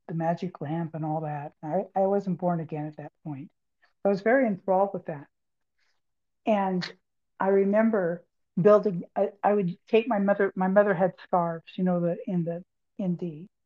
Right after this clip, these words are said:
days when everybody had, or a lot of people had, um, uh,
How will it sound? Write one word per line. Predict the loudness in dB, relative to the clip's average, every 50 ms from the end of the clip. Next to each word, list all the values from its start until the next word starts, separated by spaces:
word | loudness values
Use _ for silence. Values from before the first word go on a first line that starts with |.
| _ _ _ _ _ _ _ _ _ _
days | 4 6 6 6 4 0
when | -4 -4 -4
everybody | -2 -2 -2 -2 -2 0 0 0 0
had, | -2 -2 0 0 0 0 -2 -6 _ _ _ _ _ _ _ _ _ _ -4
or | -2 0
a | 2
lot | 4 4 4 4
of | 2 -2
people | -4 -4 -4 -2 -4 -4
had, | -4 -6 -4 -2 -4 -4 -4 -4
um, | -2 -2 -2 -2 -2 -6 -14 -14 -16 _ _ _ _ _ _ _ _ _ _ _ _ _ _ _ _ _ _ _ _ _ _ _ -16
uh, | -16 -16